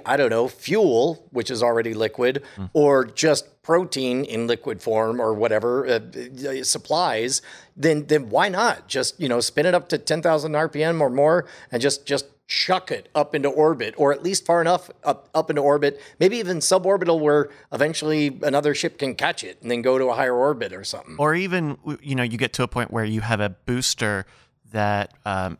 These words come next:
Speaker 2: maybe has an A I or a machine learning thing on its own, where it looks at, like, astronomical data and it can figure out where it is in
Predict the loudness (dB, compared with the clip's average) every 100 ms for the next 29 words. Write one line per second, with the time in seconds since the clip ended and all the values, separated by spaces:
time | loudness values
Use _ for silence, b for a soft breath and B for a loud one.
0 | -8 -4 -2 -2 -4 -4 -4 -4 -2 -2
1 | -2 -4 -6 -6 -4 -4 -4 -4 -4 -6
2 | -4 -4 -4 -4 -2 0 0 -4 -6 b
3 | b b -4 -2 -2 -2 -4 -8 -4 -2
4 | 0 -2 -6 -8 -4 -2 -2 -4 0 0
5 | -2 -4 -6 -4 -2 -2 -2 -2 -6 -8
6 | -6 -4 -2 -2 -2 -2 -2 -2 -2 -4
7 | -6 -4 -4 -8